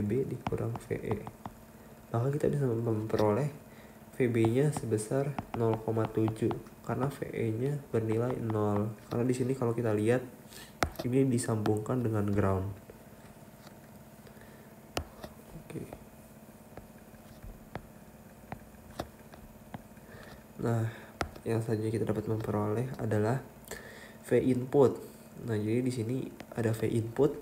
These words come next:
eh, bisa bervariasi dari nol dan lima volt,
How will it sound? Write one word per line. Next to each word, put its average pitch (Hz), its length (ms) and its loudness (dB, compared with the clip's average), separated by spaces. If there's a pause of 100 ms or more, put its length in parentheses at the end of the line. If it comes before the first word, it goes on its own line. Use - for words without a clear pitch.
(1300)
eh, 131 240 2
bisa 127 240 0
bervariasi 120 640 2
dari 117 240 2
nol 107 320 2
dan 104 160 2
lima 101 240 0
volt, 104 400 2